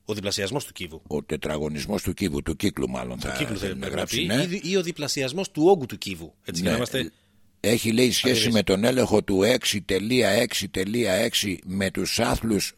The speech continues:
Speaker 2: περί του Ταύρου της Κρήτης
Speaker 1: Άρα
Speaker 2: ή
Speaker 1: αναφέρεται
Speaker 2: του
Speaker 1: στο
Speaker 2: Λέοντα της Νεμαίας και φαίνεται στο άστρο του Δαβίδ. Αυτή είναι η ερώτηση.
Speaker 1: Ναι, έχει, έχει σχέση με το άστρο του Δαβίδ.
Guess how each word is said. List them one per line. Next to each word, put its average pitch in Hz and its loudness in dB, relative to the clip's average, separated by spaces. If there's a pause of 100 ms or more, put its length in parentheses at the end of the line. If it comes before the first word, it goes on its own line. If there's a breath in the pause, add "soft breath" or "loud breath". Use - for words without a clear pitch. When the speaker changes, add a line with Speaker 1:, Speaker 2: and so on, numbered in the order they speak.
(140)
Speaker 2:
περί 90 2
του 82 -2
Ταύρου 110 2
της - -6
Κρήτης 110 2
Speaker 1:
Άρα 160 2
Speaker 2:
ή 170 2
Speaker 1:
αναφέρεται 131 2
Speaker 2:
του 123 4
Speaker 1:
στο 117 6
Speaker 2:
Λέοντα 127 8
της - -8
Νεμαίας 120 2 (720 loud breath)
και 98 -2
φαίνεται 120 0
στο 95 2
άστρο 104 0
του 85 -4
Δαβίδ. 82 6 (220)
Αυτή 85 -2
είναι 92 -2
η 85 0
ερώτηση. 120 2 (260)
Speaker 1:
Ναι, 135 -6
έχει, 139 -2
έχει 151 -2
σχέση 123 -6
με 104 -8
το 98 -6
άστρο 92 -8
του 85 -14
Δαβίδ. 80 -12